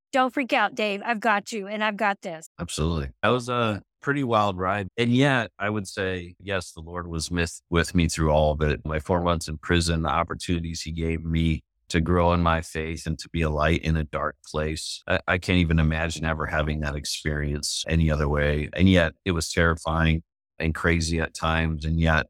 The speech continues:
Speaker 2: again, the Lord continued to show up. And I would say he was with me in every single step. And again,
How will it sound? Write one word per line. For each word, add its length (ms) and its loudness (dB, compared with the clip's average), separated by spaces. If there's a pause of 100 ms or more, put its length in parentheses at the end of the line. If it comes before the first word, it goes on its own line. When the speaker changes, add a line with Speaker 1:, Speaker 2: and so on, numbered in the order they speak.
Speaker 2:
again, 560 0
the 80 -4
Lord 240 0
continued 500 -8
to 80 -2
show 280 2
up. 220 2 (100)
And 140 -4
I 80 0
would 140 -4
say 240 0
he 160 0
was 200 0
with 220 -6
me 280 -8 (420)
in 100 2
every 220 2
single 360 0
step. 460 -2
And 180 -2 (100)
again, 320 2